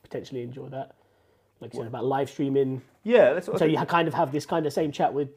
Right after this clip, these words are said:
Speaker 1: other guys
Speaker 2: Yeah,
Speaker 1: from
Speaker 2: let's,
Speaker 1: our group.
Speaker 2: yes, let's do that now. So, so, but one of the things that we were chatting about, and I think it's, it's the sort of the future of, of how I want it, want it to go, is, so having watched a whole bunch of YouTube content creators,
Speaker 1: Yeah.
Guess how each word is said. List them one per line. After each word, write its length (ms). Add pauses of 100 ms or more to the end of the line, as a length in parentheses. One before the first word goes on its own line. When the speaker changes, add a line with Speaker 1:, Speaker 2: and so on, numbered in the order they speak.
(180)
Speaker 1:
other 140
guys 260
Speaker 2:
Yeah, 80
Speaker 1:
from 80
Speaker 2:
let's, 100
Speaker 1:
our 60
group. 140
Speaker 2:
yes, 260
let's 240
do 80
that 80
now. 100
So, 240
so, 240 (120)
but 120
one 120
of 60
the 60
things 180
that 60
we 140
were 120 (340)
chatting 320
about, 360
and 80
I 60
think 220
it's, 340 (340)
it's 200
the 260
sort 240
of 60
the 100
future 420
of, 60 (160)
of 100 (220)
how 240
I 20
want 200
it, 60
want 160
it 40
to 60
go, 200 (680)
is, 480 (440)
so 220 (920)
having 220
watched 140
a 40
whole 120
bunch 260
of 180 (240)
YouTube 300 (140)
content 360
creators, 640
Speaker 1:
Yeah. 160